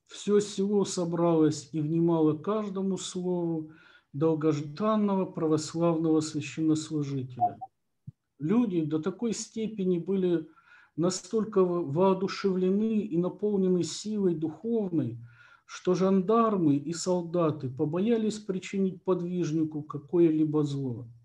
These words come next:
Тогда Ивану было десять лет. Но эту сладкую радость, это неземное торжество благодати Божией он запомнил на всю жизнь.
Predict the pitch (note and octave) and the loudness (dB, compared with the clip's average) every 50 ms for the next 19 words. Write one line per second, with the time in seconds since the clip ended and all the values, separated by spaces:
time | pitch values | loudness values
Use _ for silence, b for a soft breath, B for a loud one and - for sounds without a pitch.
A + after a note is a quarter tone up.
0 | _ _ _ _ _ _ _ _ _ _ _ _ _ _ _ _ _ _ _ - | _ _ _ _ _ _ _ _ _ _ _ _ _ _ _ _ _ _ _ -2
1 | D#3+ D#3 D#3 D3+ F#3 F#3 F3+ E3+ F3 - D#3+ D#3 D#3+ F#3+ G#3+ G#3+ G#3 F#3 E3 D#3 | -2 -2 0 2 2 2 2 2 0 -2 -2 0 2 4 4 4 4 4 2 2
2 | D3+ D3 D3 C#3 C3+ C3 C3 C3 D#3+ G3 F#3+ - - D3 - - - B2 A#2+ A2+ | 2 2 2 2 2 0 -2 -4 -4 -6 -6 -4 -8 -10 -10 -10 -10 -8 -8 -8
3 | G#2+ - - - - _ _ _ _ _ _ _ _ _ _ _ _ _ _ _ | -10 -12 -16 -20 -20 _ _ _ _ _ _ _ _ _ _ _ _ _ _ _
4 | - D3+ F3+ G3+ G3 G3 G#3 G#3+ G#3 G#3 G3+ - - - F#3+ G3+ G#3+ G#3+ G#3 G#3 | -4 -2 -2 -2 -2 -2 -2 -2 0 -2 -2 -2 -4 -4 -2 0 2 2 2 2
5 | G#3 - - F3+ F3 E3+ E3+ F#3 G3+ G#3 G3 F3+ D3+ C3 A#2+ - - - - - | -2 -4 0 2 4 4 4 4 4 4 2 2 0 -2 -6 -6 -10 -14 -18 -20
6 | _ - D3+ D#3 D#3+ F#3 F#3+ G3 F#3+ F3+ F#3 F#3 G3+ G#3 A3 A#3+ A#3 A3 - - | _ -8 -6 -4 -2 0 0 0 0 -2 -4 -4 -2 0 0 0 0 0 0 -2
7 | G3+ F#3 D#3+ E3 F#3+ F#3 - - - F#3 G#3 G#3+ G3+ F3 F3+ F#3 F3+ F3+ F#3+ F3+ | -2 -2 0 0 -2 -2 -2 -8 -8 -6 -4 -4 -2 0 0 0 0 0 -2 -2
8 | G3 G3+ F#3+ - - F3 D#3+ D#3 D#3 E3 F#3+ A3 A3+ G#3 F3+ D#3+ D#3 C#3+ B2+ B2+ | -2 -2 -4 -4 -4 -4 -4 -4 -4 -4 -4 -2 -2 -4 -2 -2 0 -2 -2 -2
9 | B2+ C3+ D#3 D#3+ D3+ D3+ E3 E3 - - F#3+ F3+ F3 E3+ E3+ E3 E3 E3 D#3+ D#3 | -4 -4 -4 -2 -2 -4 -6 -6 -6 -6 -4 -2 0 2 2 2 2 0 -2 -4
10 | - - - D#3 D3+ C#3+ D3 C#3+ C3 A#2 A2+ A2+ G#2 G#2 - | -6 -6 -6 -4 -4 -2 -4 -4 -4 -4 -6 -10 -12 -14 -16